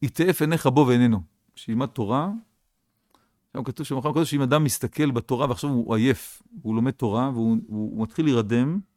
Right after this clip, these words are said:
אז כשאז הוא מתחיל להירדם ונסגר לו העיניים כשהוא לומד תורה, אז הוא מתקן את כל המראות האסורות שהוא ראה. "יטעף עיניך בו", פסוק, "ואיננו".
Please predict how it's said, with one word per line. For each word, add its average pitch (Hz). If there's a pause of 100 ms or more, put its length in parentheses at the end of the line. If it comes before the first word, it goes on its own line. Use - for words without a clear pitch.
(1500)
אז 104
כשאז 165
הוא 160
מתחיל 165
להירדם 147
ונסגר 117
לו 151
העיניים 151
כשהוא 117
לומד 135
תורה, 214 (280)
אז 170
הוא 170
מתקן 147
את 117
כל 190
המראות 139
האסורות 123
שהוא 107
ראה. - (1160)
"יטעף 143
עיניך 135
בו", 151
פסוק, 135
"ואיננו". 117